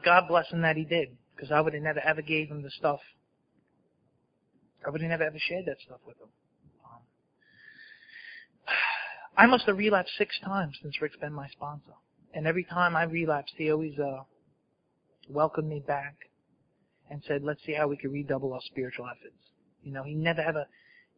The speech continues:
judged me. As a matter of fact, I don't know how many years he's been my sponsor, but I've only been resentful at him twice, and both times I've been drunk and high.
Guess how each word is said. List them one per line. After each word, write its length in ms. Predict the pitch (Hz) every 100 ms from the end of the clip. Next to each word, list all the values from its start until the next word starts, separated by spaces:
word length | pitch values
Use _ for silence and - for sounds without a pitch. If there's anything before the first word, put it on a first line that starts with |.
| -
judged 260 | 170 165
me. 100 | 165
As 40 | 165
a 40 |
matter 140 | 185 208
of 80 |
fact, 240 | 226 202 - - _ _ _ _ - - - _ _ -
I 40 |
don't 80 | 202
know 60 | 196
how 100 | 175
many 140 | 190 170
years 200 | 175 151
he's 140 | 160
been 160 | 170 160
my 120 | 139
sponsor, 520 | - 170 170 147 127 -
but 100 | 185
I've 80 | 214
only 160 | 233
been 140 | 214 202
resentful 420 | 180 196 185 170
at 100 | 160
him 80 | 147
twice, 280 | - 156 127 - - - -
and 100 | 151
both 200 | 147 185
times 240 | 196 180 165
I've 100 | 151
been 120 | 143
drunk 300 | - 165 156
and 100 | 139
high. 340 | 156 143 123